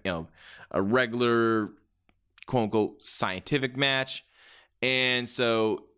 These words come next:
this was a test for him, in my opinion, and he did great. He looked really good in this brawl. He was physical. He was intense.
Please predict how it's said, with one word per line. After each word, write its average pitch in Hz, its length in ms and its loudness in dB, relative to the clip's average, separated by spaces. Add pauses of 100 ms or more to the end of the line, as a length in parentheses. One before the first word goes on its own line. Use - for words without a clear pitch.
(260)
this 165 200 2
was 196 140 2
a 196 60 -2
test - 500 -6 (340)
for - 180 -2
him, 87 220 0
in 92 80 -4
my 95 140 0
opinion, 87 400 -4
and 120 420 0 (560)
he 156 160 -2
did 214 320 -2
great. 123 600 -4
He 117 180 -6
looked 110 320 -10
really 127 240 0
good 160 140 -4
in 160 60 -2
this 147 140 -4
brawl. 135 320 2
He 120 140 -4
was 82 140 -10
physical. 147 560 0
He 120 80 0
was 87 120 -6
intense. 143 760 -2